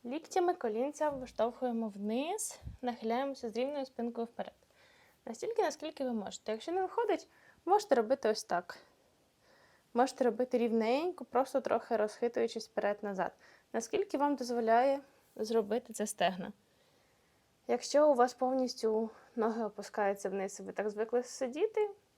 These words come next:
тут треба трохи попрацювати з укріпленням ніг. Тому... Уходимо вниз. П'ять, чотири,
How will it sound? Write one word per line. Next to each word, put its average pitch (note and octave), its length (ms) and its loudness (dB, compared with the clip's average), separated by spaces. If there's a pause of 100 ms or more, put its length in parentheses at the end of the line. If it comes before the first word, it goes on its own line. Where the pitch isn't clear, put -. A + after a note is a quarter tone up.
(1120)
тут - 300 -4
треба C4 320 2
трохи A#3 260 -2
попрацювати G#3 680 -4
з G3 60 -6
укріпленням F3 580 -8
ніг. E3 140 -12 (500)
Тому... C4 480 0 (1500)
Уходимо F3+ 640 -6
вниз. G3+ 720 0 (140)
П'ять, G3+ 680 -2 (960)
чотири, F#3+ 540 -4